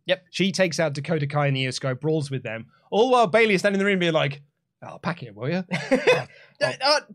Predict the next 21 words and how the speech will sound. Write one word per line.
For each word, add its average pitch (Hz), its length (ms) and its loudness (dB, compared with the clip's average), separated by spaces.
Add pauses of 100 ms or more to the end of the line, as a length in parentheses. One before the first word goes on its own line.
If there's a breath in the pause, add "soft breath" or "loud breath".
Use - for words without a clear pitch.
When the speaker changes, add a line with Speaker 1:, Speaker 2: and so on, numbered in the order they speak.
Speaker 1:
Becky, 320 160 4
Speaker 2:
Oh, 226 220 6 (160)
Speaker 1:
no, 160 60 -2
Becky! 247 320 4
Speaker 2:
no, 262 680 6
Speaker 1:
That, 269 240 -4
Speaker 2:
no, 381 200 6 (340)
Speaker 1:
no! - 60 4
Speaker 2:
they're 349 120 6
supposed 269 260 6
to 160 60 6
take 247 200 4
here 254 140 6
and 311 120 4
cheat - 180 4
Speaker 1:
That's, 311 160 2
Speaker 2:
for 262 240 6
me. 226 160 4
Speaker 1:
that's 392 340 4
Speaker 2:
No! 294 300 4
Speaker 1:
not, 226 160 -8